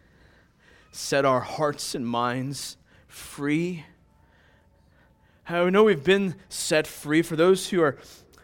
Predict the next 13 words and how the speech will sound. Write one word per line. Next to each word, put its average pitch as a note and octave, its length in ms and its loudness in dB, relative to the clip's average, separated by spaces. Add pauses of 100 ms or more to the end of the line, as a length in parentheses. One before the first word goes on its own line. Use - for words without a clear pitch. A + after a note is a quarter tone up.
(580)
your D3+ 180 -2
children, F#3 580 4
you D#3+ 80 -2
have C3+ 100 -4
set - 380 0
us F#3+ 140 -2
free F#3 600 -2 (360)
from D#3 240 -2
bondage, F3+ 840 4 (2250)
bondage F#3 460 4
to F#3+ 120 0
the D#3+ 80 2
gaze, F3 1000 2